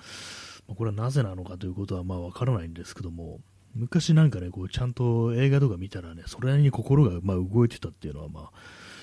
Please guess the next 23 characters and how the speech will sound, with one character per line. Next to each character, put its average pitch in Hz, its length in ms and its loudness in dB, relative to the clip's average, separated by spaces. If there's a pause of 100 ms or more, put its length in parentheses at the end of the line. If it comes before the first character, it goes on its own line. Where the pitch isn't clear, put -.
(120)
こ 107 120 -10
う、 - 40 -8
あ 110 80 0
る 110 100 0
ん 82 140 -8
で 85 120 -16
す - 100 -16
け - 60 -8
ど 85 140 -8
も、 82 340 -12 (180)
な 107 100 -6
ん 107 40 -4
か 95 80 -10
そ - 160 -10
れ 131 80 0
が 131 120 0
ね、 120 140 0
こ 87 280 -10
う、 - 20 -6
非 98 60 -6
常 101 120 -4
に 95 80 -4
こ 87 300 -8